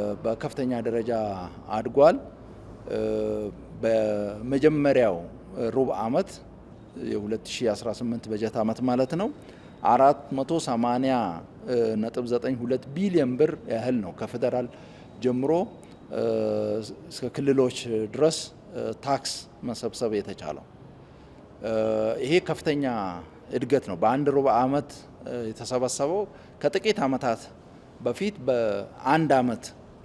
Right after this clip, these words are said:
ይሰበሰብ ከነበረው ይበልጣል። ይሄ በአጠቃላይ ኢኮኖሚያችን፣ እ፣ እያደገ መሆኑን፣ እ፣ የሚያሳይ ነው።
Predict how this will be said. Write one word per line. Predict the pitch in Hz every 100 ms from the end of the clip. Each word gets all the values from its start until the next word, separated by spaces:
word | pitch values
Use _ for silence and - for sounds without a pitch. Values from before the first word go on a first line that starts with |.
| - - - - - - 135
ይሰበሰብ | 131 - 151 147 147 123
ከነበረው | - 123 117 120 117 107 117 - 135
ይበልጣል። | 127 131 120 107 - - - - - - - - - -
ይሄ | - 127 185
በአጠቃላይ | 135 135 143 127 120 113 156
ኢኮኖሚያችን፣ | 165 135 123 120 113 - 185 220 - -
እ፣ | 127 117 107 104 104 -
እያደገ | 135 147 143 131 117 104
መሆኑን፣ | 95 101 127 190 220 - - - - -
እ፣ | 107 107 104 104 104
የሚያሳይ | 120 135 139 123 - 98 101
ነው። | 131